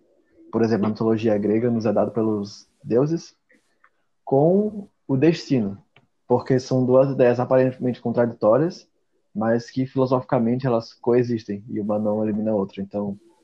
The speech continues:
tem esse atrito que, é, causa muita dor de cabeça pra filósofo e muito,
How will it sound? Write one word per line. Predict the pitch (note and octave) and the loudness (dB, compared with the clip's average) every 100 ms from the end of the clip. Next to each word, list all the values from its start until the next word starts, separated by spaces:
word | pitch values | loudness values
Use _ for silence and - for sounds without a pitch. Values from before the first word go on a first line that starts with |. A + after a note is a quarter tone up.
| _ | _
tem | A#2 A#2+ | -4 -2
esse | A2+ - | -2 0
atrito | C#3+ - A#2 G#2 G2+ G2+ - _ _ _ _ - | -2 0 -4 -4 -10 -12 -16 _ _ _ _ -10
que, | A#2+ G#2+ _ - _ _ _ _ | -10 -10 _ -20 _ _ _ _
é, | F#2 F#2+ G2+ G2+ - | -2 0 0 -4 -2
causa | B2 A#2+ A#2+ | 0 2 0
muita | A#2+ B2 C#3+ D3 D3+ C3+ C3 B2 | 2 0 0 0 2 4 4 4
dor | A#2+ | 0
de | A#2+ | 0
cabeça | B2+ A2+ A#2 A#2+ | 0 0 0 -2
pra | B2 | -4
filósofo | - A2+ A#2+ C3 - B2+ | 0 2 4 2 0 -2
e | A#2+ | 0
muito, | A2+ A2+ A#2+ C3 - C3 B2 A#2 A2 | -2 -2 -2 -4 -2 -2 0 -2 -6